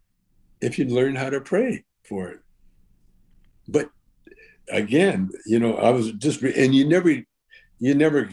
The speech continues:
you can never read the Bible or, or books like Emmett Fox enough. I've been rereading this book here for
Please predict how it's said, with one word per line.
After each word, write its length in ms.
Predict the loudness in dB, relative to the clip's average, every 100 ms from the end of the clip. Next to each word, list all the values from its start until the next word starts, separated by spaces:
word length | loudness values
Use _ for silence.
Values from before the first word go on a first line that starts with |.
| -12
you 200 | -12 -10
can 160 | -6 -2
never 240 | 0 -2
read 360 | -4 -4 -4 -6
the 60 | -6
Bible 440 | -2 0 0 -2
or, 220 | -4 -8 -14 -20 _ _
or 280 | 2 2 0 _ _
books 420 | -8 2 2 4
like 160 | 2 4
Emmett 300 | 2 2 -2
Fox 380 | -2 -2 -4 -10 0
enough. 560 | 4 4 2 -4 -18 -20 _ _ _ _ _ 0
I've 200 | 2 4
been 300 | 2 0 -4 _
rereading 640 | 0 0 2 2 0 0 -2
this 200 | -4 -2
book 260 | -2 -2
here 240 | -2 -2 -2
for 320 | -6 -10